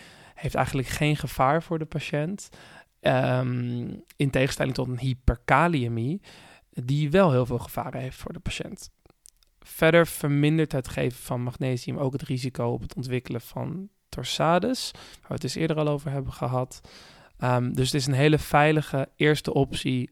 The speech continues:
om initieel magnesium te geven. Ehm, dat is dan meestal in de vorm van magnesiumsulfaat. En soms wordt dat in grammen aangeduid, soms wordt dat in millimols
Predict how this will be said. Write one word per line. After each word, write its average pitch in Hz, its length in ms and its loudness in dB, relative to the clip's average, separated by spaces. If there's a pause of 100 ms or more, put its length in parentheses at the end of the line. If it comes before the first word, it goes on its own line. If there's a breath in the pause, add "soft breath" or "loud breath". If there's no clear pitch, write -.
om 123 400 0 (380)
initieel 117 680 0 (320)
magnesium - 560 -2
te - 80 -12
geven. - 440 -12 (1200 loud breath)
Ehm, 135 200 4
dat 131 100 6
is 123 60 0
dan 135 80 6
meestal 135 260 4
in 123 60 0
de 117 60 -4
vorm 123 160 2
van 123 100 -2
magnesiumsulfaat. 123 1120 2 (800)
En 147 80 0
soms 131 200 0
wordt 123 200 0
dat 131 100 -4
in - 60 -4
grammen 151 300 8
aangeduid, 135 540 2
soms 123 160 -2
wordt 127 160 0
dat - 100 -8
in 127 60 0
millimols 135 640 2